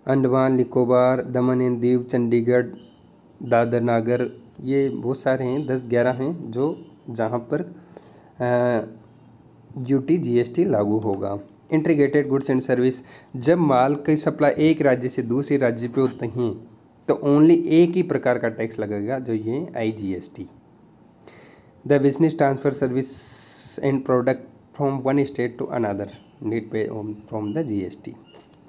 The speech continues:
तो एसजीएसटी और सीजीएसटी एक ही राज्य के अंतर्गत ट्रांसफ़र होती है वस्तु सेवा, तो वहाँ पे लगेगा,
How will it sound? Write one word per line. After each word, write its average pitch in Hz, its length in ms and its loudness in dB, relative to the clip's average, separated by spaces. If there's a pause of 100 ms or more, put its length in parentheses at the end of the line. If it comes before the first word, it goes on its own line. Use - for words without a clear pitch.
(1080)
तो 117 360 0 (760)
एसजीएसटी 170 800 4 (360)
और 156 420 2 (300)
सीजीएसटी 131 840 2 (420)
एक 165 240 6
ही 190 100 2
राज्य 127 340 4
के 127 120 0
अंतर्गत 120 320 0
ट्रांसफ़र 117 340 -2
होती 135 260 -2
है 151 60 2
वस्तु 151 280 -4
सेवा, 151 260 0
तो 135 140 -6
वहाँ 107 260 -6
पे 131 120 -4
लगेगा, 151 420 0